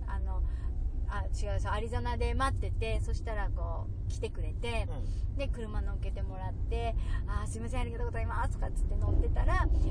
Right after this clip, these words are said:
Speaker 1: いろんな話をそこで聞いて、
Speaker 2: うん。
Speaker 1: 個人的なしゃ-、話をね、いろいろ聞いて、すごい面白かったんですよ。で、あの、なんとそこ、なんで彼がそのハワイで暮らすようになったかっていうと、
Speaker 2: うん。
Speaker 1: 結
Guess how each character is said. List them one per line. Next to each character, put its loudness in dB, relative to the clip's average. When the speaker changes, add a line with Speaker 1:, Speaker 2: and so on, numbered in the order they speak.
Speaker 1:
い 2
ろ 6
ん 4
な 4
話 2
を 0
そ 2
こ 2
で 0
聞 -2
い 2
て、 2
Speaker 2:
う 2
ん。 -2
Speaker 1:
個 2
人 2
的 2
な 0
し 2
ゃ-、 2
話 2
を 0
ね、 0
い 2
ろ 4
い 0
ろ 0
聞 0
い 0
て、 0
す 0
ご 0
い 4
面 0
白 2
か 2
っ 2
た 2
ん 0
で 0
す 0
よ。 0
で、 0
あ 0
の、 0
な 0
ん 2
と 4
そ 0
こ、 4
な 4
ん 4
で 4
彼 2
が 6
そ 2
の 2
ハ 2
ワ 2
イ 2
で 4
暮 2
ら 4
す 0
よ 0
う 4
に 4
な 2
っ 4
た 4
か 4
っ 4
て 4
い 2
う 4
と、 6
Speaker 2:
う 2
ん。 -
Speaker 1:
結 2